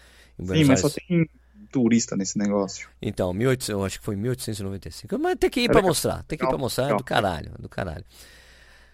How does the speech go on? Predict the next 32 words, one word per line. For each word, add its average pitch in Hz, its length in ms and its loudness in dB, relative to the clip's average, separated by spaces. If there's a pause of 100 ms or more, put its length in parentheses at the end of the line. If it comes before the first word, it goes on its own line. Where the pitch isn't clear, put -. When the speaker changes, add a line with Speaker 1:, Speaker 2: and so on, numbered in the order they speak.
(220)
Speaker 1:
Aí 135 100 2
no 135 100 6
sábado 151 260 8
eu 151 60 8
vou 143 120 6
na 139 60 4
retirada 135 380 2
dos 127 160 -4
kits, 185 320 -2
vou 127 140 2
lá 113 120 2
mostrar 110 280 0
a - 20 2
Praça 107 280 -4
São 107 160 -4
Martín, 104 420 -6
né, 131 140 -6
que 127 140 -8
é 92 80 -4
onde 90 200 -8
é, 85 280 -6
onde 85 220 -12
tem 85 220 -10
a... 80 200 -12 (880)
Onde 85 240 -12 (100)
fica - 220 -10
de 90 120 -8
frente 110 340 -4
pra 90 100 -8
entrega 90 240 -6
dos 87 140 -10
kits. - 500 -8